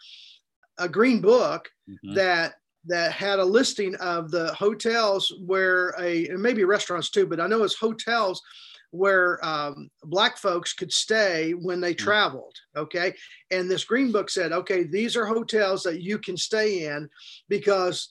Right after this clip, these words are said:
Speaker 1: most of the hotels wouldn't let 'em stay. Uh, and it was sad. It, a-, and you think about that and you thought, "Man, that is ridiculous." And it just,
Speaker 2: Right.
Speaker 1: it broke your heart to think of, of, you know, uh, people being treated this way. It just,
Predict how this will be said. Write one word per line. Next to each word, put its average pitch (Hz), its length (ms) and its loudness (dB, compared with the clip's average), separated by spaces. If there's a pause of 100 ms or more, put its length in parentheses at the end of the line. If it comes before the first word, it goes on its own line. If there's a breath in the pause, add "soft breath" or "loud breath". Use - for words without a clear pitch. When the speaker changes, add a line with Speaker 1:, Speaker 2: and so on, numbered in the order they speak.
(140 soft breath)
Speaker 1:
most 208 400 4
of 220 80 0
the 190 60 -6
hotels 208 560 -2
wouldn't 202 340 6
let 190 160 2
'em 185 100 -6
stay. 180 580 -4 (380 soft breath)
Uh, 160 420 0
and 180 160 2
it 226 200 4
was 165 160 -2
sad. 151 560 -2
It, 202 260 0
a-, 180 220 -4
and 170 100 -4
you 170 80 0
think 233 240 0
about 165 320 0
that 156 180 -2
and 160 100 -8
you 151 80 -4
thought, 139 280 -6
"Man, 151 300 -6
that 170 180 -2
is 151 200 -4
ridiculous." 139 800 -6
And 165 160 -6
it 160 260 -6
just, 185 160 0
Speaker 2:
Right. 170 80 -14 (340 loud breath)
Speaker 1:
it 175 120 -14
broke 240 200 2
your 180 100 0
heart 190 380 0 (500 soft breath)
to 185 100 0
think 208 340 4
of, 160 340 -2
of, 170 320 -4 (300)
you 185 140 0
know, 156 420 -2
uh, 151 300 -6 (100)
people 220 300 -2
being 185 180 4
treated 175 380 -2
this 156 260 -4
way. 139 360 -6
It 156 40 -4
just, 151 300 -4